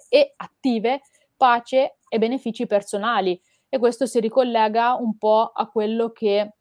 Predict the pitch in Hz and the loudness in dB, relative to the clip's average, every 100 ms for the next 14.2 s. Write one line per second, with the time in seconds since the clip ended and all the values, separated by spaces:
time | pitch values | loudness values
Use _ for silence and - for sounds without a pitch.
0 | _ _ _ _ _ 214 202 196 214 - | _ _ _ _ _ 2 2 2 -4 -2
1 | 220 202 214 214 - 214 196 208 208 214 | -2 2 2 2 0 -6 -6 -8 -4 -2
2 | 196 202 - 214 208 208 - 196 190 185 | -2 -4 -4 0 0 -2 -4 -4 -4 -4
3 | 196 185 208 196 190 196 196 190 185 185 | -8 -8 -4 0 0 -4 -10 -10 -8 -8
4 | 180 - - _ _ - 180 180 185 190 | -10 -20 -20 _ _ -8 -4 -2 -2 -2
5 | 190 208 220 - 214 208 202 202 196 202 | -2 -4 -6 -6 -6 -6 -6 -2 -2 -2
6 | 208 240 240 247 240 233 - 269 277 285 | -2 -2 -2 -4 -4 -6 2 4 4 2
7 | 226 - - 226 226 214 196 202 202 196 | -4 -6 -6 -6 -4 -4 -2 -4 -4 -2
8 | 196 190 190 214 233 226 254 277 226 220 | 0 0 0 2 2 4 2 0 0 -2
9 | 233 196 208 214 214 208 - 190 185 175 | 0 0 2 4 4 4 0 -2 -2 -2
10 | 214 214 - 220 254 214 202 208 214 220 | -6 -6 -6 -4 -2 -2 -2 -2 -2 -2
11 | 208 208 208 202 202 - 202 190 190 - | -2 -2 -2 -4 -6 -8 -6 -2 -4 -4
12 | - 175 175 170 202 220 214 - 202 180 | -6 -4 -4 -2 0 -2 -4 -4 -4 -4
13 | 180 _ _ 196 180 170 175 180 - 214 | -10 _ _ -4 -4 -4 -8 -10 -10 -8
14 | 202 202 | -6 -8